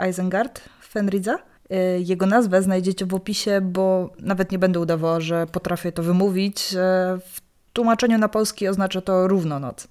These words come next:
Fenriz zawarł na niej swoje nagrywki z lat tysiąc dziewięćset osiemdziesiąt dziewięć do dziewięćdziesiąt trzy ze studia Necrohell, w którym powstało genialne Transylvanian Hunger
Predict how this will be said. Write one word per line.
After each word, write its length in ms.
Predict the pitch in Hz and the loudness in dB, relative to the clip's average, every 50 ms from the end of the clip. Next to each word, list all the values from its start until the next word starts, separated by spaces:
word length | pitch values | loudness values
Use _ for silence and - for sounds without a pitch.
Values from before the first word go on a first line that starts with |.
| - - - | -20 -10 -2
Fenriz 380 | - 277 277 285 294 269 240 233 | 2 2 2 4 2 2 4 6
zawarł 300 | 247 247 233 240 240 233 | 6 6 8 6 6 6
na 180 | 226 226 226 | 6 6 4
niej 280 | 226 220 220 214 214 214 | 4 2 2 2 0 0
swoje 460 | - - - - 214 214 208 202 196 | -2 -4 -4 -2 0 2 2 2 2
nagrywki 680 | 196 196 190 190 190 196 202 214 208 - - - 190 | 2 2 0 0 0 0 0 0 -2 -4 -8 -6 -6
z 80 | 180 175 | -2 2
lat 300 | 196 196 190 190 - - | 4 4 4 2 0 -4
tysiąc 500 | - 208 - 202 196 185 185 - - 196 | -4 -4 -2 0 -2 -2 -2 -4 -8 -6
dziewięćset 460 | 185 190 196 185 185 185 190 185 - | -4 -4 -4 -4 -4 -4 -6 -6 -6
osiemdziesiąt 400 | - - 202 196 - 202 190 185 | -4 -2 -2 -2 -2 -2 -2 -2
dziewięć 280 | 196 190 185 185 185 180 | -2 0 0 0 -2 -2
do 100 | - 185 | -4 -4
dziewięćdziesiąt 600 | 175 190 180 180 185 185 - 202 196 - - - | -4 -4 -2 -2 -2 -2 -2 -4 -4 -6 -6 -8
trzy 360 | - - 220 240 254 262 240 | -4 2 4 6 6 6 4
ze 200 | 208 - 208 202 | 2 0 -2 -2
studia 440 | - - 214 202 190 208 208 202 202 | -2 -4 -6 -2 0 2 2 4 4
Necrohell, 560 | 214 233 254 240 196 190 165 185 185 220 277 - - _ _ | 4 2 2 2 2 0 2 4 2 2 2 0 -6 _ _
w 140 | - - - | -20 -20 -20
którym 600 | - - - 196 196 196 202 196 196 101 202 196 - - - - _ _ _ | -10 -6 -4 0 2 2 2 2 2 2 0 -2 -6 -14 -20 -20 _ _ _
powstało 800 | - 202 196 - - - 233 214 214 214 208 208 208 202 - - - | -6 -6 -4 -4 0 4 4 6 6 6 4 4 4 2 2 -2 -2
genialne 600 | 202 190 220 220 220 226 233 240 233 233 226 220 | 2 4 4 6 6 6 6 6 6 6 4 2
Transylvanian 840 | 226 - 233 233 233 226 - 226 214 196 220 220 214 214 208 208 | 2 2 4 4 4 2 2 0 0 2 2 2 4 4 2 2
Hunger 600 | 202 - - 208 202 196 185 185 180 196 214 - | 0 0 0 0 2 2 4 4 4 4 2 -2